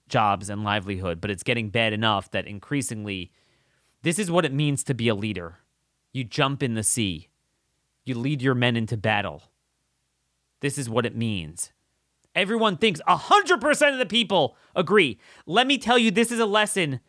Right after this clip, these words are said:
not just for this, but every facet of covid fa-, fascism, and not just covid fascism, but every issue we care about. Be it crime, be it illegal immigration, be it, um,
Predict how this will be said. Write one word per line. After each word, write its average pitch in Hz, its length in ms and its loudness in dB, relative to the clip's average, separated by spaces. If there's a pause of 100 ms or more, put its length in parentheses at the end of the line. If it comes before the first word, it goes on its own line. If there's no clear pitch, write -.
(180)
not 226 240 0
just 233 200 -4
for 208 140 2
this, 190 240 6
but 214 140 4
every 196 200 2
facet 208 360 2
of 170 100 0
covid 190 240 2
fa-, 160 260 -2
fascism, 185 540 0 (300)
and 208 120 -2
not 220 160 2
just 208 160 -6
covid 214 200 2
fascism, 190 440 0
but - 160 -2
every 208 320 0
issue 208 240 2
we 180 140 2
care 165 240 4
about. 127 300 0 (420)
Be 233 140 4
it 226 100 0
crime, 175 600 2 (220)
be 226 140 2
it 214 60 2
illegal 208 300 0
immigration, 165 600 2 (300)
be 226 260 4
it, 208 240 -2 (280)
um, 175 460 0